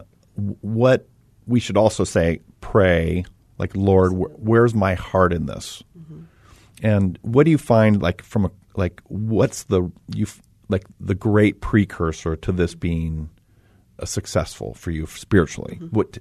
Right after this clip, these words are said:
Speaker 1: uh, maybe that's a que-, a question for you.
Speaker 2: Yeah, I definitely think that it is a heart calling.
Speaker 1: Mm-hmm.
Speaker 2: You know, when we hear our pastors in,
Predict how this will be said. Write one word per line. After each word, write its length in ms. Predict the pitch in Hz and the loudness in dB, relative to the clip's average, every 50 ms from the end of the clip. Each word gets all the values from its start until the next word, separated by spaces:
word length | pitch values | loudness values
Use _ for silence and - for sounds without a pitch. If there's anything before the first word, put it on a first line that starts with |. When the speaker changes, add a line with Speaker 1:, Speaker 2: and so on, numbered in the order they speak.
| - | -10
Speaker 1:
uh, 300 | - 90 - - - 76 | -8 -8 -8 -8 -10 -12
maybe 280 | 78 82 92 95 87 87 | -8 -4 -2 -2 0 -2
that's 140 | 85 - - | -4 -6 -8
a 40 | - | -8
que-, 200 | - 85 71 - - | -6 -6 -6 -6 -8
a 60 | - | -8
question 320 | - - 90 - - 80 | -2 -2 -4 -4 -4 -12
for 200 | 76 - - 71 | -10 -10 -10 -10
you. 180 | 65 60 - 78 - - _ - - - | -10 -12 -14 -16 -18 -20 _ -20 -14 -6
Speaker 2:
Yeah, 360 | - 208 185 202 220 185 - - | -2 0 2 2 2 0 0 -2
I 120 | 156 175 | -4 -4
definitely 600 | 180 - 160 175 196 - 202 190 180 - 180 180 | 0 0 -2 -2 -2 -2 -2 -2 0 0 -2 -2
think 420 | 180 - - 196 185 170 - - - | -2 -2 -2 -2 -2 -2 -6 -8 -6
that 220 | - 175 175 - - | -6 -6 -6 -6 -6
it 120 | 175 165 | -4 -2
is 140 | 170 180 180 | -2 0 0
a 40 | 190 | -2
heart 280 | 185 - - 160 190 - | -4 -4 -6 -6 -6 -8
calling. 520 | - - 147 147 147 143 139 147 156 165 - - | -8 -6 -6 -4 -4 -6 -8 -8 -10 -12 -8 -4
Speaker 1:
Mm-hmm. 240 | 95 90 90 85 80 - | -2 0 0 0 0 -2
Speaker 2:
You 60 | 220 185 | -4 -4
know, 140 | 185 180 180 | -2 -2 -2
when 200 | 175 180 180 170 | -2 -2 -2 0
we 320 | 180 180 185 185 185 185 185 | 0 0 2 2 2 0 -2
hear 540 | - - - 196 190 185 185 180 180 175 175 - - - - - - - - - _ - | -6 -8 -4 -2 0 2 2 2 0 -2 -2 -8 -16 -20 -20 -20 -20 -20 -20 -16 _ -2
our 140 | 185 180 180 | 0 0 0
pastors 640 | 175 185 180 160 170 170 - - 190 175 165 160 - | -2 -2 -4 -2 -2 -2 -2 0 0 0 0 0 -2
in, 280 | 165 143 170 180 175 | -2 0 0 0 0